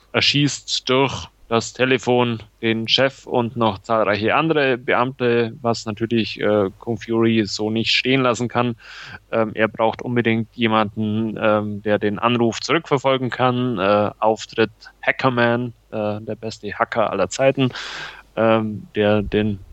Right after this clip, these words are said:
Anruf ja zu Kung Führer zurückverfolgt und, ähm, daraufhin Kung Fury auch durch die Zeit schicken kann, damit der sich, äh, ja, an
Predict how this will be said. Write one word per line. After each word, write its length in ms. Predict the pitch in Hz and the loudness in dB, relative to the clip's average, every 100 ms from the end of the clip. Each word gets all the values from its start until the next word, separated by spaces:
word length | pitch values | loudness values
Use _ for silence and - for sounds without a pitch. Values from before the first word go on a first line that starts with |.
| - _ - | -20 _ 0
Anruf 440 | 117 120 113 - | 2 4 2 2
ja 240 | 104 101 - - | 2 2 -2 -6
zu 320 | 110 104 123 - - - | -2 -2 -4 -14 -20 -6
Kung 240 | 113 113 | -4 -4
Führer 480 | - 120 120 113 107 | -2 2 4 4 2
zurückverfolgt 920 | - 131 151 143 127 127 127 123 - | 2 2 4 2 2 4 2 2 -4
und, 460 | - 110 110 104 - | 0 2 2 -2 -2
ähm, 400 | 110 107 101 101 92 _ _ _ _ _ _ _ _ _ _ - | 2 2 2 -2 -10 _ _ _ _ _ _ _ _ _ _ 0
daraufhin 600 | 104 107 - 113 113 104 - - - _ | 2 2 0 2 2 0 -6 -20 -20 _
Kung 180 | - 127 | 0 2
Fury 460 | - 120 123 120 - | 2 2 4 4 4
auch 460 | 107 113 - - - 240 - | 4 2 2 -8 -18 -20 -4
durch 320 | 117 120 - - | 2 2 0 -4
die 180 | 113 | -2
Zeit 380 | - 104 107 104 | 0 0 0 2
schicken 440 | - - 123 120 104 | 0 2 0 -2 -2
kann, 360 | 110 110 110 | -2 0 0
damit 340 | 104 104 104 101 | 0 0 -2 0
der 360 | 104 101 104 | 2 4 2
sich, 480 | 95 104 95 - - - | 0 -4 -4 -6 -8 -2
äh, 260 | 104 101 95 - - | 0 0 -4 -12 -4
ja, 240 | 98 92 - _ - | -4 -4 -10 _ -4
an 300 | 104 101 104 | 0 0 -2